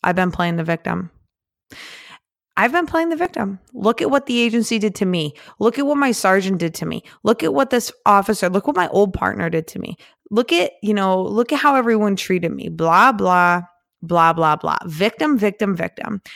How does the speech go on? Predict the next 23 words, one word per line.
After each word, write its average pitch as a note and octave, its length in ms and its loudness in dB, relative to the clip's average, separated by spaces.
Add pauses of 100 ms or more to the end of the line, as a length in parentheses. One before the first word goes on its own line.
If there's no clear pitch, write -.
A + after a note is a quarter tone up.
(140)
And F#3+ 140 2
you G3+ 100 2
know G#3 140 4
what, G#3+ 240 2
sheepdog? A3+ 480 0
I F#3+ 40 2
have E3+ 220 0
this F3+ 220 -2
idea F#3 340 0
that F#3 140 -2
you E3 240 0
have D#3+ 120 0
fallen E3+ 320 2
into E3+ 180 0
that E3 200 0
too, E3+ 160 0
because E3 300 -4
for - 100 -8
some A3+ 340 0
reason, F#3+ 360 0
I'll D4+ 160 2
tell - 160 0
you F#3+ 160 -6